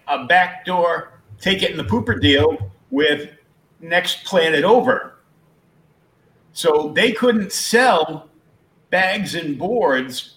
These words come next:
because they had a contract with Next Planet Over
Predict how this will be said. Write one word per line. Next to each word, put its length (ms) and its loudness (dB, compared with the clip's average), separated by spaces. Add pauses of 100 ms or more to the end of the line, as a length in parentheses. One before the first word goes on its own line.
because 560 -4
they 180 0
had 320 -4
a 60 -4
contract 760 -2
with 160 -8
Next 320 -4
Planet 360 -4
Over 540 -4